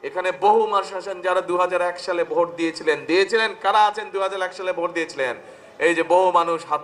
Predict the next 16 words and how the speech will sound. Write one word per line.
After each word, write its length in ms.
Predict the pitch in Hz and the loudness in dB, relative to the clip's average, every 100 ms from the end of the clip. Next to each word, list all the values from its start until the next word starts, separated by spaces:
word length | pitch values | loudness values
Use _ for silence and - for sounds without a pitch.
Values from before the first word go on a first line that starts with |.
| - | -6
তুলেছে। 460 | 131 117 123 98 - - - - - | -8 -8 -8 -10 -12 -20 -20 -20 -2
দুই 100 | 170 | 2
হাজার 240 | 180 175 | 4 2
এক 200 | 175 180 | 0 0
সালে 220 | - 180 175 | -4 -6 -4
এই 160 | 170 | -4
দেশের 360 | 170 170 170 156 | -6 -2 -2 2
মানুষ 580 | 156 175 - 190 190 - - - _ _ | 2 6 6 6 2 -8 -20 -20 _ _
খালেদা 440 | - 147 165 160 151 | -4 -4 -2 -4 -4
জিয়াকে 360 | 156 151 156 | -4 -6 -6
নির্বাচিত 680 | 143 143 151 170 170 165 165 | -10 -4 2 4 2 -2 -8
করে 200 | 151 143 | -8 -8
সরকার 520 | - 143 139 139 131 | -2 -2 -2 -4 -2
গঠন 320 | 135 135 147 - | -2 -2 -4 -10
করতে 260 | 131 - 117 | -12 -10 -8
দিয়েছিল। 400 | 123 113 107 | -6 -8 -6